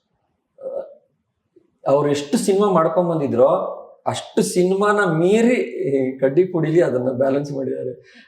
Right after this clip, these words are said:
ಅದ್ರಲ್ಲಿ ಅವ್ರು ಕಂಪ್ಲೀಟ್ ಆಗಿ ತೋರಿಸಿದ್ದಾರೆ. ಅಂದ್ರೆ ನಾನು ಸುಮ್ನೆ ಇದ್ರೂನು ನನ್, ನ-, ಆ ಇಂಟೆನ್ಸಿಟಿ ಒಳಗಡೆ, ಅಂದ್ರೆ ನೀವು ಒಬ್ಬ,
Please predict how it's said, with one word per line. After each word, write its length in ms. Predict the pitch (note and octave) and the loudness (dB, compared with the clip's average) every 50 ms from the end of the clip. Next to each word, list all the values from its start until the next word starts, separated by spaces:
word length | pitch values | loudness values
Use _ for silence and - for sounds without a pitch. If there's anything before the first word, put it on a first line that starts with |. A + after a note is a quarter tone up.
| _ - | _ -2
ಅದ್ರಲ್ಲಿ 420 | B2+ B2 C3 D3+ F3+ G3+ G3 F#3+ | 0 2 2 4 4 4 6 4
ಅವ್ರು 200 | F3 D3+ C3+ A#2+ | 4 4 2 0
ಕಂಪ್ಲೀಟ್ 680 | G#2+ - - - C#3 D3+ F3+ G#3 A3 B3+ A#3+ A#3+ A#3+ A#3 | -2 -4 -2 0 0 0 0 2 2 2 2 2 2 2
ಆಗಿ 220 | G#3+ F3 D3+ - | 2 0 0 -2
ತೋರಿಸಿದ್ದಾರೆ. 440 | - D#3+ E3+ E3 E3+ F3 D#3+ D#3+ D3 | 0 0 0 2 2 2 2 2 2
ಅಂದ್ರೆ 240 | D3 C3+ C3 C3 C#3+ | 2 2 2 2 0
ನಾನು 420 | D3+ C#3 C#3 C#3 C#3 C#3 C3+ B2 | 0 0 -2 -2 -2 -2 -4 -6
ಸುಮ್ನೆ 500 | A#2 - - E3 F3 G3 A3 A3+ A3+ A3 | -6 -4 -4 -2 0 0 0 2 4 4
ಇದ್ರೂನು 800 | G#3 F#3+ D#3+ - F#3 F3+ G3 G3+ A#3 C4 C4+ - - - - _ _ _ _ _ _ _ _ - | 4 4 4 4 2 2 4 4 2 2 0 0 -6 -16 -20 _ _ _ _ _ _ _ _ -4
ನನ್, 160 | C3 D3 D3+ | -2 -2 0
ನ-, 500 | D3+ D3+ D3 D3+ D3+ C#3+ - - - - - | -2 -2 -4 -4 -2 -2 -2 -2 -4 -4 -2
ಆ 120 | B2+ C3 | 0 0
ಇಂಟೆನ್ಸಿಟಿ 1000 | C#3 D3 D3 D#3+ E3 E3 G3+ G3+ F#3+ D3+ F3 F3 - F#3 F3+ F3 - - - - - | 0 0 0 0 2 2 2 2 2 2 2 2 4 4 2 2 0 -4 -10 -4 0
ಒಳಗಡೆ, 420 | B2 B2+ C#3 D#3 D#3+ E3 D#3 C#3+ - - - - - - - | 2 4 4 4 4 4 4 2 0 -2 -4 -10 -12 -14 -10
ಅಂದ್ರೆ 200 | - C3 C#3 D3 | -6 -6 -4 -2
ನೀವು 180 | C#3+ C#3 B2+ B2+ | -2 0 0 0
ಒಬ್ಬ, 140 | A#2+ A#2+ | 0 2